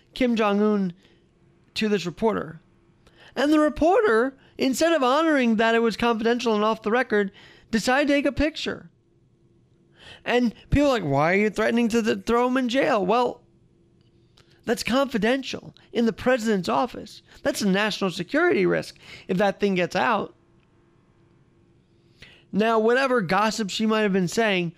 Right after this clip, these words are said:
may not be a national security risk. And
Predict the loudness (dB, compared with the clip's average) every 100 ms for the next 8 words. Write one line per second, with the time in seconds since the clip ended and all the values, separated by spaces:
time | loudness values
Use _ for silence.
0 | -18 -16 -2 2 2 2 0 2 -2 -4
1 | -8 -8 -4 -2 0 -2 -4 -12 -16 -20
2 | -20 _ _ _ _ _ _ _ _ _
3 | _ _ _ _ _ _ _ _ _ _
4 | _ _ _ _ _ _ _ _ _ _
5 | _ _ _ _ _ _ 0 2 2 -2
6 | -4